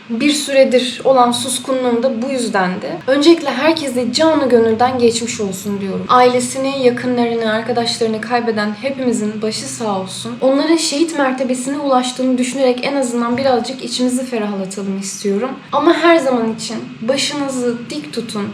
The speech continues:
Utanacak, sıkılacak, çekinecek hiçbir şey yok.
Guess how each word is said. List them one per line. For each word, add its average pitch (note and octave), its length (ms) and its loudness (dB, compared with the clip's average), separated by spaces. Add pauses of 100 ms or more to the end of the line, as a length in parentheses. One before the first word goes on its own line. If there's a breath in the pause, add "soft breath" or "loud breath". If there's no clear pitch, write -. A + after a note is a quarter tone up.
(100)
Utanacak, C4 480 0
sıkılacak, A#3+ 640 -2
çekinecek B3 580 0
hiçbir - 380 -10
şey G3+ 260 0
yok. F#3 160 -6